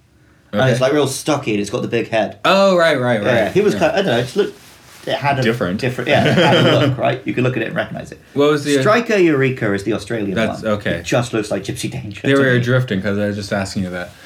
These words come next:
Speaker 1: Yeah.
Speaker 2: <laughs>
Speaker 1: They're okay, but none of them are as cool as, like,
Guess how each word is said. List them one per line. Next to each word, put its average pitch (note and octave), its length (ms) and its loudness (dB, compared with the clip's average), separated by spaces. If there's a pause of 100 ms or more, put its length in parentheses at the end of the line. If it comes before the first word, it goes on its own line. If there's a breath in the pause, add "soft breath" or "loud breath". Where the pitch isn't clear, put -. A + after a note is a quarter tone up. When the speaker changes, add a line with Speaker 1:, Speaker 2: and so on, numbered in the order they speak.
Speaker 1:
Yeah. A2+ 200 4
Speaker 2:
<laughs> E3 1400 2 (1120 loud breath)
Speaker 1:
They're A3+ 220 0
okay, G#3 500 -2 (480 soft breath)
but A#2+ 140 -2
none E3 120 2
of D#3+ 60 0
them D3+ 120 0
are B2+ 40 0
as A#2 100 -2
cool A#2 300 0
as, G2+ 140 -6
like, - 300 -8